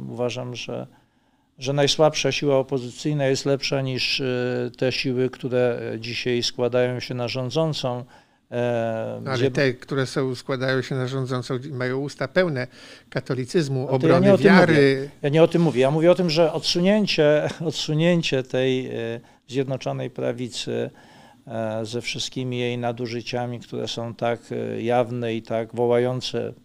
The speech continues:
Speaker 1: chyba nawet można powiedzieć o pomstę do nieba, e, jest, e, no, chyba warunkiem podstawowym. Natomiast, e, gdyby to się udało, em, Koalicji Polskiej, gdyby to się udało,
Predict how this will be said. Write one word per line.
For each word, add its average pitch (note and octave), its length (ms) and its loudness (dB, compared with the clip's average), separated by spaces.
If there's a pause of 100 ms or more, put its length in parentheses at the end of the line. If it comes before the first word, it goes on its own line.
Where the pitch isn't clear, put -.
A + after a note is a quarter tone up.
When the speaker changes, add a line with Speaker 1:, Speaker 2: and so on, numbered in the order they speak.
(300)
Speaker 1:
chyba G3 180 2
nawet C#3 240 4
można B2+ 240 -2
powiedzieć B2+ 220 -2
o C3+ 60 -2
pomstę C3 420 0
do B2+ 120 -2
nieba, B2+ 380 0 (500)
e, C3 280 4
jest, D3+ 480 2
e, D#3 380 -4 (340)
no, D#3+ 60 -16 (260)
chyba D3 460 -8
warunkiem D3+ 600 0
podstawowym. D3+ 680 6
Natomiast, C#3+ 720 0 (500)
e, A#2+ 180 -10
gdyby E3 340 2
to F3 120 2
się F3 180 2
udało, C3+ 840 2 (300)
em, A2+ 680 -14 (500)
Koalicji B2+ 480 -2
Polskiej, B2 480 -4
gdyby A#2 260 -6
to A2+ 80 -10
się A#2+ 180 -6
udało, A#2 800 -2